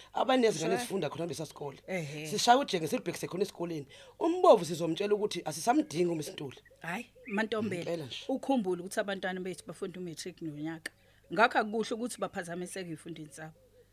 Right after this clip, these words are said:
Speaker 1: Eh, uyazi uqinisile, Masibiya.
Speaker 2: Ngempela.
Speaker 1: Ngoba phela unyaka ungaphela uhulumeni enga-, engamlethanga uthisha ozongena endaweni ya-, yalo thisha esithi akamxoshe.
Speaker 2: Kunjengoba usho nje intombi kaMahlobo. Ngikhuluma nje umbomvu, ulinde uthisha ozongena endaweni kathisha uZwane wathatha umhlala phansi. Nyaka enye, cabanga.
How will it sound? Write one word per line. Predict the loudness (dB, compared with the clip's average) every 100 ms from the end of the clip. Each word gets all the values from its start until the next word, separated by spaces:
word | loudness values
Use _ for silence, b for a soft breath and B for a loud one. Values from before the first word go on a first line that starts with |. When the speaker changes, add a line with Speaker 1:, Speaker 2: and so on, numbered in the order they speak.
| -16
Speaker 1:
Eh, | -10 -8 -6 -8 -8 -8 -8 -10 -12 B B
uyazi | -8 -6
uqinisile, | -4 -2 -2 0 0
Masibiya. | 0 0 2
Speaker 2:
Ngempela. | 2 0 -2 -2 -6 -10 B B B -4
Speaker 1:
Ngoba | -4
phela | 0 2
unyaka | 2 2 0 0 -2 -6 b 2
ungaphela | 4 4 0 0
uhulumeni | -2 2 4 6
enga-, | 4 2 0
engamlethanga | 0 0 -2 0 0 -2
uthisha | -4 -4 -4
ozongena | -4 -2 -2
endaweni | -2 -2 -2 -2
ya-, | -2
yalo | -2 -2
thisha | -6 -6
esithi | -8 -8 -10 B B
akamxoshe. | -8 -4 -4 -2 0 2 0 0
Speaker 2:
Kunjengoba | 2 4 4 0 -2 -4
usho | -4 -6
nje | -6
intombi | -8 -6 -6
kaMahlobo. | -6 -6 -8 -10 -12 -14 _ B B B -6
Ngikhuluma | -4 -2 2 4 4
nje | 2
umbomvu, | -2 4 4 4 -2 -6 -2
ulinde | 0 2 0
uthisha | -4 -4 -2
ozongena | -2 -4 -4 -4
endaweni | -4 -4 -6
kathisha | -6 -8 -10 -10
uZwane | -8 -6 -4
wathatha | -4 -8 -8
umhlala | -10 -8 -8
phansi. | -6 -8 -8
Nyaka | -2 0 2
enye, | 0 -2 -8 -8
cabanga. | -6 -6 -6